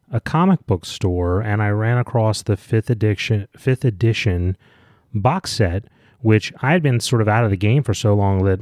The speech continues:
I didn't even realize there was a fifth edition. And they had this nice box set, conveniently priced. It was a, you know, a really cheap thing. And I thought,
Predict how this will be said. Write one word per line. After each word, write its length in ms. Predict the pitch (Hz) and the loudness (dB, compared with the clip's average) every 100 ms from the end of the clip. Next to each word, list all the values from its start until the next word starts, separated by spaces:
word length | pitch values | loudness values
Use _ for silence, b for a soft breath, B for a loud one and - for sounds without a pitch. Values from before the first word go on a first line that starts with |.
| - | -4
I 20 | 123 | 0
didn't 140 | 143 | 2
even 140 | 131 113 | 2 2
realize 260 | 104 98 | 2 0
there 100 | 95 | 0
was 320 | 95 95 120 127 | 2 2 2 2
a 60 | |
fifth 260 | - 101 92 | 0 -2 0
edition. 520 | 90 92 - 90 85 B B B B | 0 0 0 -2 -2 B B B B
And 100 | 110 | 0
they 60 | 107 | 2
had 160 | 113 | 0
this 160 | 104 117 | -2 0
nice 300 | 107 120 - | 0 0 -2
box 340 | 95 98 - | -2 -2 -2
set, 260 | 98 92 - | -2 -2 -2
conveniently 720 | 113 101 107 123 123 117 101 | 0 2 2 2 0 0 -2
priced. 460 | - 95 90 85 95 | -2 -4 -4 -2 -2
It 20 | |
was 180 | 95 95 | 0 0
a, 140 | 87 - b b b b | -4 -8 b b b b
you 80 | 113 | 0
know, 60 | 101 | 2
a 40 | |
really 300 | 95 113 104 | 2 2 2
cheap 400 | - - 113 - | 0 0 2 0
thing. 340 | 113 127 120 101 | 0 2 2 2
And 80 | |
I 80 | 98 | 0
thought, 300 | 92 101 95 | 2 0 0